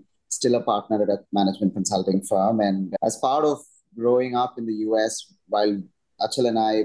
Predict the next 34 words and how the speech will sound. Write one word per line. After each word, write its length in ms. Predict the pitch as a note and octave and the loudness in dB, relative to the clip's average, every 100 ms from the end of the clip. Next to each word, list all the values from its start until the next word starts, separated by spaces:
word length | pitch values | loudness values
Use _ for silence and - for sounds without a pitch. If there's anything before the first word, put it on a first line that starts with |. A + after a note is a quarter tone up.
| - G2 | -2 -4
are 120 | G2+ | -2
mutual 360 | G2+ G#2 A2 | -2 -4 -8
friends 400 | - A2 G#2 G#2+ - | -8 -4 -4 -6 -4
from 220 | G#2 F#2+ | -2 0
Duke, 340 | G2 G2 A#2 - _ _ _ _ _ _ _ _ _ - | 2 2 2 -2 _ _ _ _ _ _ _ _ _ -4
we 520 | F#2+ C3+ C3+ C3 G#2 - - | 2 4 4 2 0 -6 -4
were 180 | A#2 A#2 | -2 0
primarily 540 | C3+ B2 C3+ C3+ B2 | -2 -2 0 0 2
immigrants 500 | A#2 A#2+ A#2+ A#2+ A#2 A#2 | 2 2 2 0 -2 0
who 80 | |
were 160 | A2 G#2 | 2 2
actually 380 | F#2 - - G#2 | 0 -2 -2 -2
struggling 480 | - G2+ F#2+ A2 G#2+ | 0 -2 2 0 0
for 120 | G#2 | -2
a 60 | |
lot 160 | F#2+ F#2+ | 2 0
of 140 | F#2+ | 0
legal 260 | F#2+ G2 G2 | 0 0 0
advice. 440 | F2 F2+ E2 - | -2 -2 -2 -2
So 460 | - F#2+ E2+ E2 - _ _ _ _ _ F2+ | 0 2 2 0 -4 _ _ _ _ _ 2
the 320 | G#2 G2 - | 4 4 4
Insta 500 | C3+ C3 - C3+ B2+ | 2 0 0 0 0
Expert 360 | A2+ - B2+ A#2 | -2 -2 0 0
actually 340 | G#2+ - A#2+ | 0 -2 -2
started 400 | A2+ - G#2+ G#2+ | -2 0 -2 0
off 160 | G#2+ G#2 G2+ | 0 0 -4
as 160 | G2+ - | -8 -8
Insta 320 | G#2+ - G#2 | -6 -2 0
Law, 460 | G2 G2+ D#2+ - _ - | 2 2 0 -6 _ -2
where 400 | F#2+ F#2 F2+ - _ _ _ | 0 2 0 -4 _ _ _
we 140 | A2 B2 | 2 2
wanted 320 | A2+ A#2+ A#2 | 2 0 0
to 60 | |
connect 480 | - - G#2+ A2+ - | -2 -2 0 0 -2